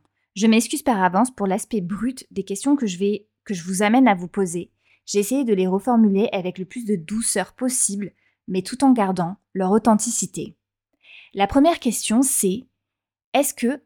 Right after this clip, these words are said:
en plein milieu de la nuit, vous vous réveillez pour vérifier que votre proche respire encore ?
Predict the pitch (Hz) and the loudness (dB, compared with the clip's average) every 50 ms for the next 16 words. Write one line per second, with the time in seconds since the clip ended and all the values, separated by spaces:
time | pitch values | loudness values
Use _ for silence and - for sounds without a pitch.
0 | _ _ - 208 190 - 240 254 277 302 294 262 240 240 240 220 214 196 196 185 | _ _ -6 -6 -4 2 4 4 6 6 6 6 4 4 4 4 4 4 4 4
1 | 180 180 190 180 - - 190 208 196 202 208 208 269 294 254 247 196 170 180 185 | 2 0 -2 -4 -8 -8 -6 -4 -4 -2 -2 0 0 2 2 0 0 0 -2 -4
2 | 214 247 _ _ - 190 190 170 233 262 254 208 - - - 196 233 - - - | -4 -6 _ _ -10 -6 -2 0 2 2 0 -2 -4 -4 -4 -4 -6 -6 -8 -8
3 | 185 175 175 - - 180 - - - 202 247 - - - - 202 185 208 208 - | -6 -6 -6 -6 -6 -10 -8 -4 -2 -2 -2 -2 -6 -8 -6 -4 -2 -2 -2 -2
4 | - 254 247 220 190 185 180 _ - 170 135 131 135 - _ | -2 0 0 0 0 -2 -4 _ -10 -10 -10 -10 -12 -16 _